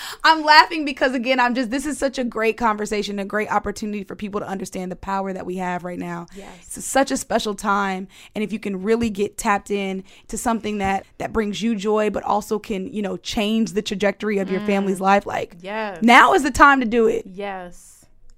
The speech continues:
Speaker 2: Yes. I'm all for that
Speaker 1: Yeah,
Speaker 2: because
Speaker 1: yeah.
Speaker 2: it's not just for you. It, in that moment where you're thinking, "This is my vision and this is what I see as my ultimate goal for my life," it's, in that moment, it's for you and you're like, "Okay, I see myself in a better place. I see myself in just totally
Speaker 1: Yes.
Speaker 2: different bracket, not in this industry, but pursuing this particular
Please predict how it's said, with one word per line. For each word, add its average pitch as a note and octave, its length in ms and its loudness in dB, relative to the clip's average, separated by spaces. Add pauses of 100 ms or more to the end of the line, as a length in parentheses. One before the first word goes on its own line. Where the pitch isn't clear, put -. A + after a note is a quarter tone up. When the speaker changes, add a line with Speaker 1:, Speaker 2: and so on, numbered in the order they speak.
(100)
Speaker 2:
Yes. F#3 680 -14
I'm G#3+ 160 -6
all F#3+ 180 -8
for F3+ 280 -14
that E3+ 120 -12
Speaker 1:
Yeah, D#3+ 160 -14 (100)
Speaker 2:
because G#3 220 -8
Speaker 1:
yeah. A3 60 -6
Speaker 2:
it's A3 100 -10
not B3+ 260 -2
just B3+ 460 -12
for G#3+ 180 -6
you. F#3+ 340 -14
It, A3 220 -6 (160)
in B3+ 140 -4
that D4 220 -4
moment A#3+ 360 -6
where G3+ 100 -12
you're G#3+ 120 -10
thinking, G#3+ 460 -12
"This G3+ 180 -14
is G#3+ 100 -16
my F#3+ 140 -14
vision F3+ 320 -16
and E3+ 100 -16
this F3+ 140 -20
is F#3 100 -20
what F3+ 120 -16
I F3 40 -14
see F3 160 -20
as F3+ 80 -20
my F3+ 180 -18
ultimate F#3 340 -16
goal F3 200 -12
for F3+ 140 -20
my E3 140 -18
life," G3 380 -14 (500)
it's, A#3 300 -8 (180)
in B3 100 -6
that A#3 160 -4
moment, B3 300 -4
it's A3 160 -10
for G#3+ 100 -14
you G#3+ 220 -12
and A3+ 80 -12
you're G#3+ 100 -10
like, F#3 160 -14
"Okay, F#3+ 160 -18
I F#3 120 -14
see A3+ 260 -20
myself G#3+ 480 -16
in F3+ 100 -14
a F3 60 -16
better F3 200 -14
place. F3 320 -16
I F3+ 40 -16
see G3 240 -18
myself F#3 480 -16
in E3 320 -14
just - 240 -20
totally G3+ 400 -2
Speaker 1:
Yes. G3 60 -4
Speaker 2:
different A3 280 -6
bracket, E3 320 -10
not A#3 160 -2
in B3+ 60 -2
this A3 140 -4
industry, F#3 420 -14
but F3+ 200 -12
pursuing G#3+ 440 -8
this G3 140 -16
particular F3 640 -18